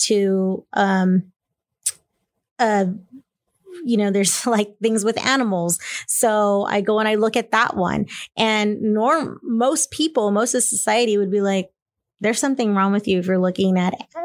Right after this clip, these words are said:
you know, animals and anything sexual at all whatsoever." Well, your brain is literally, like, just, it's, it's going against your own will, what you've been taught your whole life, what may not even originally at all feel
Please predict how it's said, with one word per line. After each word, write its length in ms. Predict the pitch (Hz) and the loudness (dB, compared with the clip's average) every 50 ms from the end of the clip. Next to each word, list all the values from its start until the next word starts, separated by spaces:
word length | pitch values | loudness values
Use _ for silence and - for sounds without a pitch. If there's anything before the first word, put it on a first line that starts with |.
| 370 - - 381 381 | -8 -8 -10 -10 -4
you 140 | 359 240 214 | -2 0 0
know, 320 | 202 185 175 175 - - _ _ - | 0 0 0 -2 -4 -6 _ _ -6
animals 500 | - 202 196 196 196 185 185 185 180 170 | -2 0 0 2 2 2 2 0 0 0
and 140 | 196 185 185 | 0 0 2
anything 360 | 190 202 214 208 214 202 190 | 2 0 0 0 0 0 0
sexual 600 | 185 - - 190 185 - - - 202 185 185 185 | 0 0 -2 -2 -4 -4 -2 0 0 0 0 0
at 60 | 180 | 0
all 120 | 180 170 180 | 0 0 0
whatsoever." 720 | 196 196 180 - - 190 185 214 269 214 - - - - - - - - - - - | 0 -2 -2 -2 0 2 2 2 2 2 0 -2 -4 -6 -8 -10 -10 -10 -10 -4 -2
Well, 420 | 226 226 220 220 220 214 - - _ | 0 2 2 2 0 -2 -4 -6 _
your 160 | 233 226 220 | -2 0 0
brain 400 | 196 175 190 208 226 277 320 302 | 0 0 0 0 0 2 2 2
is 200 | 262 202 180 190 | 2 0 0 0
literally, 580 | 190 185 202 233 285 269 226 208 208 190 185 185 | 0 0 2 2 2 2 2 2 2 2 2 2
like, 340 | 190 190 185 180 175 - _ _ _ _ _ _ - | 2 2 2 0 -2 -4 _ _ _ _ _ _ 0
just, 440 | - 226 208 - - - - - _ _ _ _ _ _ _ _ _ _ | 2 2 2 2 0 -4 -4 -6 _ _ _ _ _ _ _ _ _ _
it's, 220 | - 214 - - - - | -2 -2 -2 -2 -2 0
it's 200 | 233 202 - - | 0 0 0 -2
going 380 | - 202 214 226 254 269 262 | -2 -2 -2 0 0 0 0
against 380 | 233 208 190 220 220 208 - - | 0 0 0 0 0 0 0 0
your 160 | 208 202 - - | 0 0 0 -2
own 460 | 226 220 226 226 226 226 220 202 185 | -2 0 0 0 0 0 0 0 0
will, 420 | 196 208 214 214 220 220 214 214 | 0 2 2 2 2 2 0 0
what 300 | - 196 208 202 - - | 0 0 0 0 0 0
you've 260 | 220 214 208 196 196 202 185 | 2 2 2 0 -2 -2 0
been 160 | 208 208 202 | 0 0 0
taught 300 | - - 214 208 - - | 0 0 0 0 0 0
your 160 | 208 196 190 | 0 -2 0
whole 200 | - 214 208 196 | 0 0 0 2
life, 320 | 196 196 196 202 196 - | 2 2 2 0 0 -2
what 220 | - 202 190 - - | -2 -2 -2 -2 0
may 180 | 208 202 208 | 0 0 2
not 200 | 214 208 202 202 | 2 2 0 0
even 500 | 202 208 208 185 190 196 196 190 190 185 - - - - - - - - | 0 0 0 2 2 2 2 2 0 0 -2 -8 -18 -18 -18 -12 -6 -2
originally 640 | 220 202 190 202 220 214 220 226 226 220 202 196 | -2 0 2 2 0 0 0 0 0 0 0 0
at 160 | - 196 190 | 0 0 0
all 280 | 190 202 226 226 202 185 | 2 2 2 2 0 -2
feel 760 | - - - - 233 247 254 240 220 208 196 185 180 208 | -4 -8 -6 -4 -2 0 2 2 2 2 2 0 -2 -6